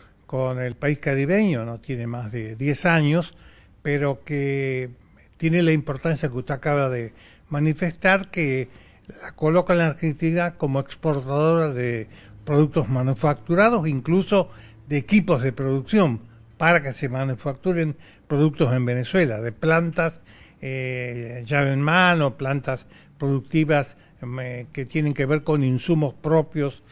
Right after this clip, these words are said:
del país caribeño. Y esa realidad es muy promisoria, porque, eh, ojalá pudiéramos hacerlo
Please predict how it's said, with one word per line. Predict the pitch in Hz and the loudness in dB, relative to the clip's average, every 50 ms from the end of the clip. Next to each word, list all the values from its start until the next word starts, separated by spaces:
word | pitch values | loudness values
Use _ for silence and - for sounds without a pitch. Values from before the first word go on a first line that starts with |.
| - - _ - | -20 -20 _ -12
del | - 123 139 139 127 113 | -6 -2 -2 -2 -2 -2
país | - 135 135 139 131 | -2 0 0 0 0
caribeño. | - - 127 117 113 120 117 117 107 98 104 120 123 123 - - - - - - - | -2 -6 -6 -4 -4 -6 -6 -6 -8 -10 -10 -14 -14 -16 -16 -20 -20 -20 -20 -20 -12
Y | - 147 143 147 151 156 | -8 -6 -4 -2 -2 -2
esa | 165 185 180 - - 208 208 196 190 185 180 170 170 | -2 -2 -2 0 4 4 6 6 6 6 4 4 2
realidad | 156 151 165 160 156 156 156 156 175 202 220 226 226 | 0 0 0 2 2 2 2 2 4 4 4 4 2
es | 190 135 | 0 0
muy | 135 147 160 160 | 0 0 0 0
promisoria, | 156 - 143 135 131 135 135 127 - 220 226 202 175 143 123 120 107 - - - - - - - _ - | 0 0 -2 0 0 -2 -2 -2 2 4 4 4 4 2 0 -8 -10 -12 -16 -20 -20 -20 -20 -20 _ -10
porque, | 135 123 123 - - 139 135 131 131 131 127 123 123 | -10 -10 -10 -10 -10 -8 -6 -6 -4 -6 -6 -4 -4
eh, | 127 123 110 - - - - - | -6 -6 -8 -12 -18 -20 -18 -16
ojalá | - - - 165 165 175 175 165 | -10 -2 2 4 6 6 4 4
pudiéramos | - 151 147 156 156 160 156 151 147 127 123 | 2 0 0 2 2 2 2 0 0 -2 -4
hacerlo | 127 - - 175 175 165 151 143 123 | -4 -4 -2 0 0 2 0 0 -2